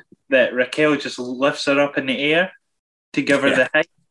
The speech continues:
Speaker 1: It was weird, but it was good. I liked it. It was different.
Speaker 2: I, I liked, they did an assisted detonation kick as well, which is pretty cool, which I forgot
Speaker 1: Yeah.
Speaker 2: to, uh, mention. Where, like,
Speaker 1: Yeah.
Speaker 2: Kai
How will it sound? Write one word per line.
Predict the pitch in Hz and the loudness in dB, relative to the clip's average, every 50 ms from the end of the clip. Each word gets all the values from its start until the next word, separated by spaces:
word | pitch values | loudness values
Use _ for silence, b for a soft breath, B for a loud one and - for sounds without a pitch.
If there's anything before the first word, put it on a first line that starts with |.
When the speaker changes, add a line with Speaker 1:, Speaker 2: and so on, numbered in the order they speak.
| _ _ _ _ - | _ _ _ _ -2
Speaker 1:
It | 190 | 0
was | 190 196 185 156 | 2 2 2 2
weird, | 156 156 190 220 233 220 190 170 147 143 | 2 4 4 6 6 6 4 4 2 2
but | 151 135 | 2 2
it | 131 | 0
was | 131 135 131 | -2 -6 -8
good. | 120 - _ - 160 156 139 131 127 | -12 -10 _ 0 2 2 2 0 -2
I | 131 120 117 123 | -4 -4 -4 -4
liked | 135 151 160 143 113 - | -4 -2 -4 -4 -2 -2
it. | 107 101 104 - | -2 -2 -2 -4
It | - _ - | -8 _ -12
was | 135 139 - | -12 -6 -2
different. | - 170 156 - - 127 117 110 110 110 120 117 - | 0 -2 0 0 0 2 2 2 2 2 0 0 2
Speaker 2:
I, | 117 | 4
I | 117 | 4
liked, | 120 127 127 131 135 - _ - - - | 6 6 6 4 2 -2 _ -18 -20 -8
they | 110 113 123 | -4 -2 0
did | 113 127 120 113 | 2 2 2 2
an | 135 139 143 | 2 2 2
assisted | 139 - - 135 127 - - 131 110 | 0 0 0 -2 0 0 -2 -2 -2
detonation | - 123 113 - 110 98 90 92 - - 104 | -2 -2 -2 -2 -2 -4 -4 -4 -4 -4 -4
kick | 95 - - - 110 104 | -6 -4 -4 -2 -2 0
as | 120 110 | 0 2
well, | 104 95 92 98 | 2 2 2 2
which | 95 - | 0 -2
is | - - | -8 -4
pretty | - - 107 - 101 | -2 0 0 0 2
cool, | - 120 113 | 4 4 4
which | 104 101 - | 4 4 2
I | 98 | 0
forgot | 87 - 90 - 175 175 | -2 -2 -2 0 2 4
Speaker 1:
Yeah. | 175 160 - | 4 4 4
Speaker 2:
to, | 95 95 95 | 2 2 2
uh, | 95 | 0
mention. | 98 92 95 - - 98 85 - _ _ _ _ _ _ _ _ _ _ | 0 -4 -6 -6 -6 -6 -6 -6 _ _ _ _ _ _ _ _ _ _
Where, | 95 95 | 2 4
like, | 95 95 92 | 4 4 2
Speaker 1:
Yeah. | 123 117 113 | 2 -2 -4
Speaker 2:
Kai | - - - 104 95 95 92 | -4 -2 0 2 2 2 0